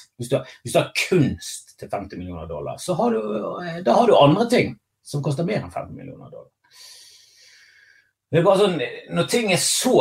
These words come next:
ille at det er sånn, altså, da er jo du oppe og fighter med Hitler om å være, ja, altså, du, du når jo ikke opp, sant? Det er vanskelig å nå opp mot, eh, the all-time greatest, eh, bad guy.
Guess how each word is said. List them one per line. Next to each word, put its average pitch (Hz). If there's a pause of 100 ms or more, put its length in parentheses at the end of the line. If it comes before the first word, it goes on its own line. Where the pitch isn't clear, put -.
ille 135 (100)
at -
det 175
er 143
sånn, 156 (1200)
altså, 139
da 214
er 160
jo 139
du 202
oppe -
og 127
fighter 131 (260)
med 113
Hitler - (500)
om 107
å -
være, 110 (1300)
ja, 135
altså, 143
du, 147 (100)
du 135
når 156
jo 113
ikke 139
opp, - (140)
sant? 101 (420)
Det -
er 107
vanskelig 107
å 101
nå -
opp -
mot, -
eh, 69
the 90
all-time 95
greatest, 90
eh, 90
bad 95
guy. -